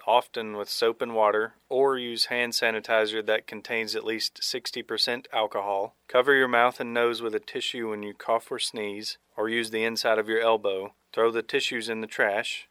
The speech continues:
Clean and disinfect frequently touched surfaces daily, including tables, doorknobs, countertops, desks, phones, and keyboards. Wear a cloth face mask in public.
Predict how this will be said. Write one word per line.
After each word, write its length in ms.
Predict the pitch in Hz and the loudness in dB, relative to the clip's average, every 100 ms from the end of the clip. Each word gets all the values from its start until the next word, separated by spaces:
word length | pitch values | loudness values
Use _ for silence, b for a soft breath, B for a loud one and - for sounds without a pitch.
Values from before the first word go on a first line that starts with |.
| - | -16
Clean 340 | - 151 151 | -4 -2 0
and 120 | 123 | -2
disinfect 640 | 117 123 135 113 - 127 - | 0 0 0 0 4 4 2
frequently 460 | - 170 170 135 120 | 2 2 4 -2 0
touched 280 | 131 120 | 2 2
surfaces 600 | - 139 120 117 120 107 | 2 0 0 -2 -2 -2
daily, 440 | 104 120 117 101 104 | 4 4 6 2 0
including 520 | 101 - 123 107 101 | -4 -4 -2 -2 -4
tables, 580 | - 123 123 123 123 - b b b b | -2 0 2 0 0 -6 b b b b
doorknobs, 680 | 120 123 123 120 113 110 - - | 4 4 6 6 4 2 -4 -2
countertops, 760 | - 120 110 120 113 - - - 110 | 4 4 4 4 4 4 -6 -14 -2
desks, 540 | 110 113 - - - _ - | 2 4 2 -4 -8 _ -2
phones, 380 | 117 120 120 | 0 0 -4
and 120 | 113 107 | -6 -6
keyboards. 680 | 143 127 104 98 104 117 - | -8 -4 -2 0 -2 -6 -8
Wear 300 | - 117 127 | 2 8 10
a 40 | 123 | 10
cloth 400 | - 131 139 135 | 6 6 8 6
face 380 | - 127 127 - | 2 2 2 0
mask 300 | 135 110 113 | 0 0 -2
in 140 | 104 | -4
public. 520 | - 120 98 - - | -4 -4 -2 -6 -8